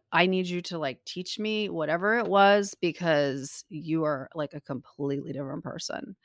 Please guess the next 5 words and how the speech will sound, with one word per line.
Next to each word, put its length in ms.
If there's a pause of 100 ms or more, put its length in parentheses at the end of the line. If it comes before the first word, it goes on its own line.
(420)
Um, 640 (180)
and, 600 (120)
and 240
so, 580 (500)
um, 600